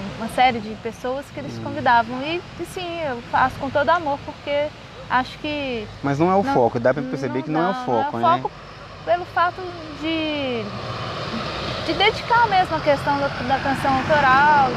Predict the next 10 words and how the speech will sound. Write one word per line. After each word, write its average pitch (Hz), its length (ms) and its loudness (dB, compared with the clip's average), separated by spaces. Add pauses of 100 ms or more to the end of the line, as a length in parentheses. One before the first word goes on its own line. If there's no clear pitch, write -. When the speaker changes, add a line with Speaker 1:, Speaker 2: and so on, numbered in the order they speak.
Speaker 1:
de 240 80 -2
dedicar 269 500 0 (1300)
mais 294 340 4 (500)
fielmente 277 580 0
a 302 160 4
isso, 233 360 -6
né? - 160 -2
Speaker 2:
Uhum, 113 180 -2
Speaker 1:
Mas, 254 240 0
Speaker 2:
uhum. 107 100 -6